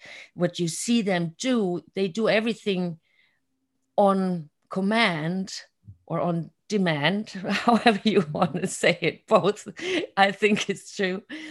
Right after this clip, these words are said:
But these are all natural behavioral motions and movements of the horse, but you want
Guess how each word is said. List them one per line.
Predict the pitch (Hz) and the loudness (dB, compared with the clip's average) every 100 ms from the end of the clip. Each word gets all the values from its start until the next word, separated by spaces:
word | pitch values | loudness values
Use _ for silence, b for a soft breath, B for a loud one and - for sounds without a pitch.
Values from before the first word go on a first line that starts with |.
| 302 B B B B - | -16 B B B B 2
But | 233 226 | 2 2
these | - 247 226 | -2 0 4
are | 208 | 4
all | 226 233 226 | 6 6 6
natural | 220 220 233 - 202 180 170 170 160 _ _ _ _ _ - | 4 4 2 -2 -2 0 0 -2 -4 _ _ _ _ _ -12
behavioral | - 185 185 202 170 170 170 160 160 - _ _ _ - | -4 -2 2 0 0 -2 0 0 -2 -6 _ _ _ 0
motions | 196 202 208 220 226 - 131 160 | 2 4 4 4 4 -2 -4 -2
and | 165 170 | 0 4
movements | 196 208 165 143 135 - - - | 4 2 -2 -4 -6 -10 -14 -4
of | 151 - | -4 -4
the | |
horse, | 151 202 151 104 - - B B B B - - | -2 0 0 -2 -10 -14 B B B B -8 2
but | 202 - - _ - | 4 2 -10 _ -12
you | 190 - 208 | -10 -4 -2
want | 185 196 190 | 2 2 2